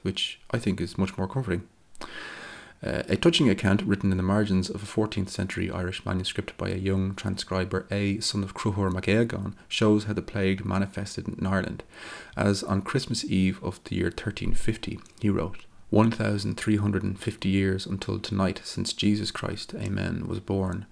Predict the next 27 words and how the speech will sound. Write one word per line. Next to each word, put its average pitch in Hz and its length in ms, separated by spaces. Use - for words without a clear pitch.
and 101 160
in 98 80
the 98 60
second 110 400
year 95 260
after - 240
the - 80
coming 98 340
of 92 160
plague 95 440
into 95 340
Ireland 92 480
that - 160
was - 220
written. - 300
I 107 120
myself 104 600
am - 80
full 101 340
twenty-one 95 640
years 92 240
old, 90 360
A, 90 340
son 104 220
of 92 120
Cruthor 98 320
MacEagan, 92 720